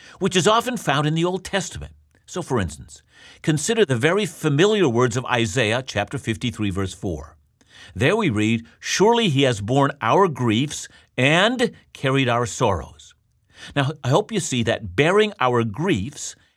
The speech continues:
and carrying our sorrows are not two different things. It's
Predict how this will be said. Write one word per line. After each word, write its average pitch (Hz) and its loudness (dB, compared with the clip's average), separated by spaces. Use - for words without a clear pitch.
and 117 -2
carrying 170 2
our 113 2
sorrows 120 2
are 139 2
not 190 2
two 196 -2
different 160 -2
things. 98 -2
It's - -6